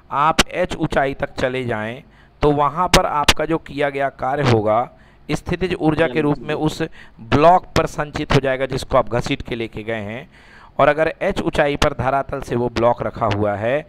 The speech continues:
जिसका द्रव्यमान एम है, तो गुरुत्व जी के प्रभाव में किया गया कार्य बराबर होगा एम जी एच, कार्य बराबर एम जी एच। क्यों होगा?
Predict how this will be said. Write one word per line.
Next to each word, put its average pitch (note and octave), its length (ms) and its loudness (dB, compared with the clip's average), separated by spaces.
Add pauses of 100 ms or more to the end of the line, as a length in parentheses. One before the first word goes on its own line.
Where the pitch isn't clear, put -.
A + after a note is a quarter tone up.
(340)
जिसका C3+ 280 0
द्रव्यमान C3 480 -2
एम D3+ 300 -6
है, A#2+ 400 -4 (300)
तो D3 80 6
गुरुत्व D#3+ 360 4
जी E3 200 -2
के F#3+ 140 -2
प्रभाव C#3+ 420 4
में D3+ 120 -8
किया D3+ 280 -2
गया C#3+ 200 -2 (200)
कार्य D3+ 320 2 (100)
बराबर C3 540 2
होगा A#2+ 340 2 (160)
एम C3 280 -10
जी B2 560 -12
एच, B2 240 -10 (1300)
कार्य C#3+ 260 4
बराबर C3+ 340 4
एम C3 320 -8
जी B2+ 300 -6
एच। C3+ 300 -4 (220)
क्यों C#3 200 0
होगा? D3+ 340 2